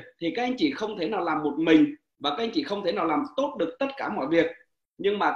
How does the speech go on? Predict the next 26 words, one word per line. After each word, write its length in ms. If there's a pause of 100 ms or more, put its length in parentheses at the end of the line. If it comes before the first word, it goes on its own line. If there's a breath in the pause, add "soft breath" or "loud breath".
(140)
cái 220
kỹ 240
năng 260
mà 80
các 140
anh 120
chị 200
cần 240 (260)
để 140
có 80
thể 240
phát 240
triển 180
được 140
cái 60
đội 180
nhóm 240
thật 200
lớn, 280 (100)
kinh 220
doanh 220
thật 200
lớn, 280
doanh 200
số 220
thật 100